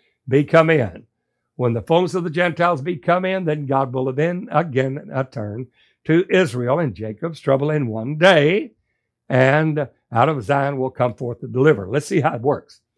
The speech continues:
"So all Israel shall be saved," spiritual Israel and natural Israel.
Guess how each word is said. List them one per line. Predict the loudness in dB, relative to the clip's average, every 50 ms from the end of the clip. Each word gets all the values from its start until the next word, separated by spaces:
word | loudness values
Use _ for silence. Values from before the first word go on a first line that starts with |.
| _ _ _ _ _ _ _
"So | 0 4 4 4 4 4
all | 4 4 4 4 4 2 2
Israel | 2 2 2 2 0 0 -2 -2
shall | -4 -6 -6
be | -6
saved," | -4 2 2 4 4 4 2 0 -2 -10 -18 _ _ _ _
spiritual | _ -2 2 2 2 2 2 0 0 0
Israel | 0 0 0 -2 -4 -4 -4 -2 0
and | 2 2 2 2 2
natural | 2 0 0 0 -2 -6 -4
Israel. | -6 -6 -10 -14 -20 -20